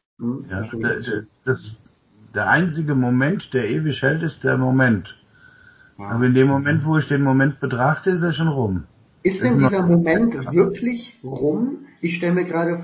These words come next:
Speaker 1: vor, dass dieser Moment nicht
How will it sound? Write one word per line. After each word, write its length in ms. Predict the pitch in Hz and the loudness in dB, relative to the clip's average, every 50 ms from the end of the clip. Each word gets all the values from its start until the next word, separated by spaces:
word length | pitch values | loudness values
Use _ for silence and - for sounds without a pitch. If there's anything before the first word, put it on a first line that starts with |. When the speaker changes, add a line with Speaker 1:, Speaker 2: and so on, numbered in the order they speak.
| - | -8
Speaker 1:
vor, 300 | - 170 170 190 202 202 - - - - _ _ _ _ _ | -6 -4 -2 -2 -2 -4 -8 -14 -20 -20 _ _ _ _ _
dass 140 | - 151 151 147 - - - | -6 -4 -4 -6 -8 -16 -18
dieser 400 | - 131 156 165 170 165 151 147 | -12 -10 -8 -4 -4 -2 -2 -2
Moment 680 | 143 139 135 131 131 131 135 139 160 202 233 247 - - - - - _ _ _ _ _ _ _ _ _ _ _ _ _ _ _ _ _ - | -4 -4 -4 -4 -4 -4 -2 -2 -2 -2 -2 -2 -4 -6 -12 -20 -20 _ _ _ _ _ _ _ _ _ _ _ _ _ _ _ _ _ -10
nicht 520 | - 147 165 190 240 233 - - - - | -6 -4 -2 0 -2 -2 -4 -6 -16 -18